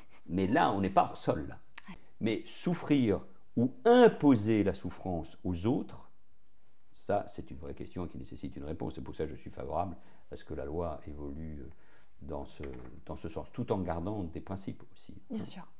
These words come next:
Speaker 1: Des principes, parce que, parce que, parce que c'est quoi le poids, hein ? C'est quoi la souffrance que vous imposez à d'autres ? Donc, euh, c'est, c'est, c'est, euh, ça, c'est, c'est une question très, très lourde de, de, de sens. Vous ne pouvez pas éliminer un être humain, euh,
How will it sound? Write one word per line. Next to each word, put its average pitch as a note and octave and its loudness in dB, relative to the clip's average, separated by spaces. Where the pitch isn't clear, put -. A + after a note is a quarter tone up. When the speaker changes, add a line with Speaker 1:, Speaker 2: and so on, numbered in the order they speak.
Speaker 1:
Des C3 -10
principes, - -10
parce - -10
que, - -8
parce - -10
que, C#2+ -8
parce - -10
que C#2+ -4
c'est - -6
quoi F2+ 6
le D2 -2
poids, C2+ -6
hein ? G2+ -6
C'est - -10
quoi F2+ 0
la - -2
souffrance - -10
que C#2+ -10
vous C2 -10
imposez C2+ -8
à B1+ -8
d'autres ? - -10
Donc, - -12
euh, - -12
c'est, - -10
c'est, B1+ -8
c'est, - -10
euh, B1+ -10
ça, - -12
c'est, - -10
c'est - -10
une - -10
question - -8
très, - -8
très - -2
lourde D#3 2
de, C#2 -8
de, C#2 -4
de D2 -4
sens. - -8
Vous - -12
ne - -12
pouvez C#2+ -4
pas D#2 0
éliminer F2 -2
un D#2+ -4
être C#2 -8
humain, F2+ -4
euh, C#2 -4